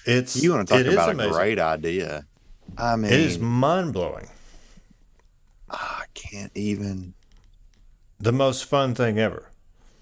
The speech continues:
Speaker 2: Wow. That is cool.
Speaker 1: It's like they're looking out for each other. They're like, "Hey, uh, it's time to upgrade. Everybody get in line."
Speaker 2: Wow.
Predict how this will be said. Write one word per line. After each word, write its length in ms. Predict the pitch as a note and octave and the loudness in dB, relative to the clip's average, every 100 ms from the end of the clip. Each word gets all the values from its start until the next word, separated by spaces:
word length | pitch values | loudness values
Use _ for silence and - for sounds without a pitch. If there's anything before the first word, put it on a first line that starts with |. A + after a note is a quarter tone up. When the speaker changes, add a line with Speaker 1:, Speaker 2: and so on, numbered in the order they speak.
| - - - _ _ _ _ - - - | -20 -20 -20 _ _ _ _ -20 -18 -2
Speaker 2:
Wow. 540 | - - G#2 - - - _ _ _ _ _ _ _ _ _ _ _ _ _ _ _ - | 0 2 -2 -4 -8 -16 _ _ _ _ _ _ _ _ _ _ _ _ _ _ _ 0
That 300 | C3 C#3 G2+ | 2 2 2
is 180 | F#2 - | 0 0
cool. 480 | - A2 G#2 - - - - _ _ - - _ _ _ - _ _ _ - - A#2 | 2 2 2 -2 -14 -20 -20 _ _ -20 -20 _ _ _ -20 _ _ _ -20 -16 -2
Speaker 1:
It's 80 | |
like 140 | C3 C3 | 0 2
they're 100 | C#3 | 2
looking 300 | C3 D3 D3+ | 2 2 0
out 180 | E3 - | 0 -2
for 120 | F#2+ | -4
each 160 | E2+ F#2+ | -2 0
other. 320 | E2 D#2+ D#2 - | 0 -4 -8 -4
They're 120 | A2 | 0
like, 160 | A2 A2 | 0 0
"Hey, 240 | C3+ B2 | 2 2
uh, 80 | A2 - - | 0 -4 -14
it's 200 | G#2+ - | -10 0
time 260 | B2+ A#2 | 0 2
to 40 | G#2 | 0
upgrade. 580 | A2+ A#2 G2+ F#2+ F#2+ F#2 - - | -2 0 0 2 0 -6 -12 -6
Everybody 300 | G#2+ G#2 G#2 | 0 0 2
get 140 | A2+ | -2
in 60 | A2 | 0
line." 400 | A#2+ A2+ G#2 F#2 _ - - _ - - - | 0 2 0 -4 _ -20 -20 _ -20 -20 -12
Speaker 2:
Wow. 640 | - F2 E2+ E2+ E2 D#2 | -2 2 2 4 2 0